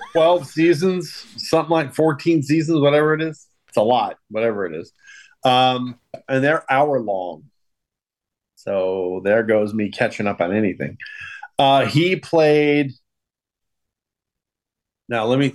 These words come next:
Speaker 2: let me see if my E R knowledge is still front of mind enough to remember the character name. Sobricki was the last name.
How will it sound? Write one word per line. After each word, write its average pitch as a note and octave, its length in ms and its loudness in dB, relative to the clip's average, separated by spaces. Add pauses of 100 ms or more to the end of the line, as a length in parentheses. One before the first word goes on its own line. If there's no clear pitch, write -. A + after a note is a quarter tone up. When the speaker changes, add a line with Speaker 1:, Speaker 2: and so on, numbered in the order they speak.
(140)
Speaker 2:
let C3+ 160 2
me C3+ 80 2
see C3+ 180 0
if A#2 60 0
my A#2 240 0
E B2 160 0
R A#2 420 2 (160)
knowledge A#2+ 440 0
is G#2 140 -10
still A#2 220 0
front B2 340 -2
of A2+ 140 -2
mind A#2 320 0
enough A2 300 -2
to A2 100 -6
remember A2 240 -2
the G#2 80 -4
character B2+ 600 -2
name. C#2+ 400 -8 (1800)
Sobricki C3 840 -2 (760)
was A#2 160 0
the A#2+ 100 2
last A2+ 460 0
name. G2 380 -10